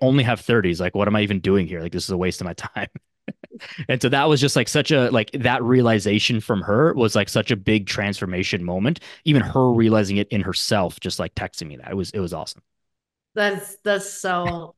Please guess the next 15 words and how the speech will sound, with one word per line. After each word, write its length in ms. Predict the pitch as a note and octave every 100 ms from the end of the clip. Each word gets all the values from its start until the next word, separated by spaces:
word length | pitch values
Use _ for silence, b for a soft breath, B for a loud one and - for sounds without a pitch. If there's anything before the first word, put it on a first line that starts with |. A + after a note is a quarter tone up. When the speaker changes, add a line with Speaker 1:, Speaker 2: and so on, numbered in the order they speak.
| _ -
Speaker 1:
Yeah. 60 | -
Speaker 2:
amazing. 200 | C#3+ - _ _ F3
So 360 | - G3 F3+
amazing. 540 | E3+ D3+ D3 C#3+ - - B B B
Speaker 1:
Yeah. 100 | B B
Speaker 2:
So 320 | - C#4 C4+
I'm 240 | C4 D#4+ F4+
curious 420 | F#4+ E4+ D#4+ -
for 120 | A#3+
you, 240 | A#3+ A3+
and 80 | A3+
you 80 | A3
said 180 | A3 C4
that 140 | A3+
you're, 240 | - G#3